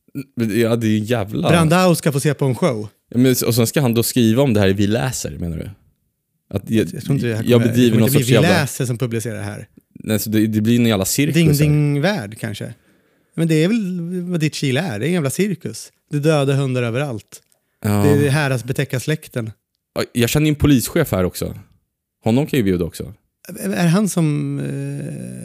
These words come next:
Speaker 2: det är inte han som har de här suspekta drogfesterna?
Speaker 1: Nej, nej, det är ju en langan. Eh, polischefen,
Speaker 2: <laughs>
Speaker 1: eh, kom jag på
Speaker 2: Det är
Speaker 1: nu.
Speaker 2: så poliserna besöker langan. Just det, just det. Ja, men polischefen.
Speaker 1: Ja, men han är
Speaker 2: Och,
Speaker 1: tyvärr
Speaker 2: eh,
Speaker 1: avsatt.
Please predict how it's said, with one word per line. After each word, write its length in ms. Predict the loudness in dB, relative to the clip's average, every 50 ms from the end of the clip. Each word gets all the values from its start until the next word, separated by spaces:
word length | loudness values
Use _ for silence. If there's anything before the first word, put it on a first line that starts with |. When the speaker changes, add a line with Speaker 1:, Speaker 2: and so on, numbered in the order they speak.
| -16 -16 -18 -18 -14 -6 0
Speaker 2:
det 80 | 0
är 20 | 2
inte 120 | 2 4
han 120 | 2 2 2
som 120 | 0 0
har 80 | 0 0
de 80 | 0
här 40 | -2
suspekta 380 | -4 -4 -4 -4 -4 -6 -6 -6
drogfesterna? 680 | -4 -2 -2 -2 -2 -2 -4 -6 -6 -6 -12 -12 -12 -14 _ _ _ _ _ _ _ -2
Speaker 1:
Nej, 360 | 0 2 2 2 2 0 -2 -2
nej, 180 | -2 0 0 0
det 80 | 2
är 40 | 2
ju 60 | 2
en 120 | 2 2 2
langan. 520 | 2 2 2 0 0 0 -2 -2 -4 -4
Eh, 220 | -2 0 0 0 -2 -4 _ _ _ _ _ -16 -14 -12 -12 -12 -12 -6
polischefen, 560 | -2 -2 -2 0 0 0 -2 0 0 -2 -2
Speaker 2:
<laughs> 400 | -2 -4 -6 -8 -10 -12 -10 -8 -6 -4 -4 -4 -2 -2
Speaker 1:
eh, 80 | -2 -2 -4 -6 -16 -10
kom 140 | -4 -2 -2
jag 100 | -2 0
på 120 | 0 0 2
Speaker 2:
Det 60 | 2
är 80 | 2
Speaker 1:
nu. 60 | 2 2
Speaker 2:
så 20 | 2
poliserna 440 | 0 0 -2 -4 -6 -8 -8 -8 -6
besöker 600 | -6 -6 -4 -2 -2 -2 -2 -2 -6 -8 -8 -8
langan. 380 | -8 -6 -8 -8 -8 -8 -8 -8 -6
Just 200 | -8 -8 -8 -8
det, 60 | -8
just 200 | -6 -6 -6 -8
det. 100 | -10 -12 -12 -14 -12 -6
Ja, 80 | -2 0
men 80 | 0 0
polischefen. 600 | 2 2 0 2 2 0 -2 -2 0 -2 -2 -2 -4 _ _ -4
Speaker 1:
Ja, 100 | 0 2
men 120 | 4 4 6
han 80 | 6
är 60 | 6 6
Speaker 2:
Och, 60 | 6
Speaker 1:
tyvärr 200 | 6 4 4 4
Speaker 2:
eh, 60 | 4
Speaker 1:
avsatt. 580 | 2 2 2 0 0 -2 -2 -6 -10 -10 -12 -12